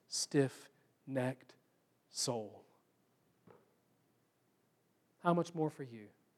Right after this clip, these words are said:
if you've believed in Him? Maybe something to remember this Advent season. Let's pray together.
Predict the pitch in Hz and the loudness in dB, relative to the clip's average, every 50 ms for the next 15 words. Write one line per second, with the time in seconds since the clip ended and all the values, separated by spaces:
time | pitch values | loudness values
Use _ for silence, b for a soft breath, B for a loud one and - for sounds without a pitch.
0 | _ _ _ _ _ _ _ _ _ _ _ _ _ _ _ _ _ _ _ _ | _ _ _ _ _ _ _ _ _ _ _ _ _ _ _ _ _ _ _ _
1 | _ _ _ _ _ _ _ _ _ _ _ _ _ _ _ _ _ - - - | _ _ _ _ _ _ _ _ _ _ _ _ _ _ _ _ _ -14 -2 0
2 | 147 143 131 151 143 143 143 135 135 - 113 107 107 107 110 113 _ _ _ _ | 0 0 0 -2 -2 0 -2 -2 -4 -8 -14 -16 -18 -18 -20 -20 _ _ _ _
3 | _ _ _ _ _ _ _ _ _ _ _ _ _ _ _ _ _ _ _ _ | _ _ _ _ _ _ _ _ _ _ _ _ _ _ _ _ _ _ _ _
4 | _ _ _ _ _ _ _ _ _ _ _ _ _ _ _ _ _ _ _ _ | _ _ _ _ _ _ _ _ _ _ _ _ _ _ _ _ _ _ _ _
5 | _ _ - - _ _ _ _ _ _ _ _ _ _ _ _ _ - 160 160 | _ _ -20 -20 _ _ _ _ _ _ _ _ _ _ _ _ _ 4 4 6
6 | 160 - - 156 143 160 143 - 147 139 135 127 127 120 120 120 113 117 110 - | 6 6 6 4 4 2 -2 -2 0 0 0 0 -2 -6 -8 -10 -10 -10 -10 -10
7 | - 117 117 - 120 113 - - 120 113 104 107 107 107 107 _ _ _ _ _ | -10 -10 -12 -12 -14 -12 -10 -10 -10 -10 -12 -14 -16 -16 -20 _ _ _ _ _
8 | _ _ _ _ _ _ _ _ _ _ _ _ _ _ _ _ _ _ _ _ | _ _ _ _ _ _ _ _ _ _ _ _ _ _ _ _ _ _ _ _
9 | _ _ _ _ _ _ _ _ _ _ _ - 143 - - - 135 123 120 110 | _ _ _ _ _ _ _ _ _ _ _ -14 -14 -12 -6 -4 -4 -4 -4 -8
10 | 110 104 101 101 | -12 -12 -12 -14